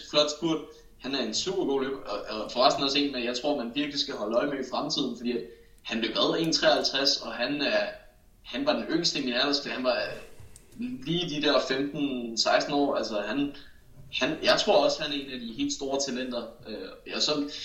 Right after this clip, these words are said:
blev man så også lidt mobbet med, efter at han var fodboldspiller og alt muligt andet. Det, det, det var, det var, det er bare lidt sjovt, altså. Nu, nu gør man lidt, nu er der folk, der gør lidt grin med det, når man selv er lidt højere op og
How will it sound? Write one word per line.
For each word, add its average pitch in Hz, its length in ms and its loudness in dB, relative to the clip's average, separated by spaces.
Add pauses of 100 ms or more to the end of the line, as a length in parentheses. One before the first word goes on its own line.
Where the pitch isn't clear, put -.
(160)
blev 160 160 2
man 127 120 -2
så 147 100 4
også 151 180 4
lidt 139 140 -2
mobbet 139 320 0
med, 131 100 -4 (140)
efter - 180 -2
at - 160 0
han 120 100 -8
var 120 140 -6
fodboldspiller 139 640 0
og 113 180 0
alt 127 200 -2
muligt 127 220 -2
andet. 131 180 -2 (680)
Det, - 380 -14
det, - 60 -16 (160)
det 113 120 0
var, 98 240 -2
det 117 80 2
var, 104 260 6
det 127 80 6
er 113 80 6
bare 104 180 6
lidt 110 100 -4
sjovt, 101 240 -4
altså. - 200 -10
Nu, 123 120 -2
nu 135 180 -2
gør 135 160 2
man 117 140 -6
lidt, 127 100 -4 (320)
nu 135 80 -4
er 139 80 4
der 139 60 -2
folk, 143 200 4
der 120 60 0
gør 123 160 2
lidt 139 200 -2
grin 139 260 2
med 123 120 0
det, 139 80 0
når 123 100 -6
man 113 160 -8
selv 131 220 0
er 117 40 -4
lidt 123 220 -2
højere 127 180 0
op 113 140 -2
og 120 60 -6